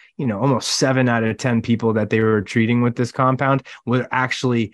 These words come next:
had the P T S D diagnosis taken away from them. So that means we're batting, like, you know, si-, what, minimum of sixty-five percent efficacy with this medicine for, like, actually healing people. Th-, that's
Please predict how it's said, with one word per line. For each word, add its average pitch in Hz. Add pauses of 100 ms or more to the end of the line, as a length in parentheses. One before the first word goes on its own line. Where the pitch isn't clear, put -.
(140)
had 139
the 120
P 147
T 131
S 123
D 131
diagnosis 117
taken 113
away 95
from 87
them. 80 (200)
So -
that 139
means 143
we're 117
batting, 120
like, 110
you 120
know, 95
si-, - (260)
what, 120
minimum 131
of 117
sixty-five 127
percent 123
efficacy 127
with 131
this 135
medicine 139 (320)
for, 120
like, 113
actually 117 (180)
healing 135
people. 156 (300)
Th-, 123
that's 131